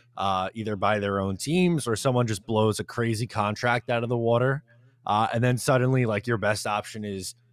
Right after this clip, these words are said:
Ridley and Boyd. And, well, you're gonna get in a bidding war with thirty other teams. And, you know,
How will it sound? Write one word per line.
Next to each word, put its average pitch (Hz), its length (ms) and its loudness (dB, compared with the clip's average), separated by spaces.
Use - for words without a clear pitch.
Ridley 110 400 -2
and 92 160 -4
Boyd. 98 380 0
And, 95 260 -6
well, 98 280 -2
you're 98 100 -8
gonna 101 140 -4
get 101 120 -2
in 95 80 -8
a 92 40 -6
bidding 101 300 -2
war 101 180 -2
with 92 160 -4
thirty 98 240 -4
other 92 180 -4
teams. 104 460 -6
And, 98 200 -4
you 151 80 2
know, 147 160 4